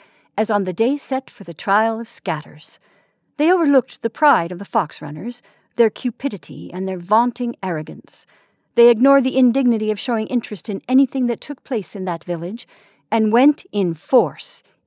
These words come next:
eager, anxious, and curious. A horse, a foot, by ox cart, by mule wagon, white, black, high,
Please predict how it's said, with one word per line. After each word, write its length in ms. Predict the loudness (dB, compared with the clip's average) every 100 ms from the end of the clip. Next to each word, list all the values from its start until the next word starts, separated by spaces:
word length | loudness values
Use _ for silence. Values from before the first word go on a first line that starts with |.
| -2
eager, 480 | 2 2 2 -2 -4 -2
anxious, 560 | 2 2 0 -8 -8 -8
and 380 | -2 0 2 0
curious. 800 | -4 -4 -4 -4 -12 -14 -12 -14 _ _ _ _ _ _
A 80 | -6
horse, 540 | 0 2 2 -2 -12 -8
a 60 | -10
foot, 460 | -2 -2 -2 -8 -16 _ _ _
by 120 | -8 0
ox 240 | 2 0 -2
cart, 460 | -4 -4 -4 -12 _
by 180 | 0 0
mule 300 | 2 2 4
wagon, 440 | 4 2 0 -4 -6 _ _ _
white, 480 | 0 2 2 -4 -18 _ _
black, 500 | -4 -2 -2 -6 -16 _ _ _
high, 480 | 2 4 4 0